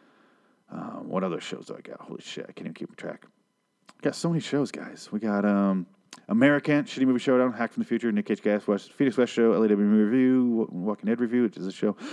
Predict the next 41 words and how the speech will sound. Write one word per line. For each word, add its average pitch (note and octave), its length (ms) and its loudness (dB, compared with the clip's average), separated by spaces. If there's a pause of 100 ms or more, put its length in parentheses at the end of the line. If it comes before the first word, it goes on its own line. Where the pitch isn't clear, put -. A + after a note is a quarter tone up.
(160)
Twilight A#2 220 2
Zone B2 120 4
Review, B2+ 220 4
American C3+ 240 0
Horror C#3+ 100 -2
Story D#3 220 -2
Review, F3 300 -2 (100)
and A#2+ 320 -2
L A2+ 140 0
A A2+ 80 2
W G#2+ 320 4
Improv. F#2+ 260 0
They F#2 120 2
are. F#2+ 340 2
All B2 120 2
those A#2+ 140 2
shows A2+ 320 0
are G#2 120 -4
on G2+ 140 -2
there. F#2 180 -4 (260)
Well, F#2+ 140 -6
not F#2+ 240 -2
American, E2+ 440 -10
not D3+ 160 0
the C#3 60 -4
video A2+ 180 0
shows, E2 240 -8
but - 140 -6 (200)
anyway, C#3+ 220 2 (440)
you C3 100 0
can C#3+ 160 -2
go C#3+ 240 4
actually C3 340 -4
donate, C#3 440 0
and G2 140 -6
it F#2 100 -8
helps A#2+ 220 -8
us A2 80 -12
so C3+ 260 -4
much, G#2 380 -6
especially D#3+ 680 -4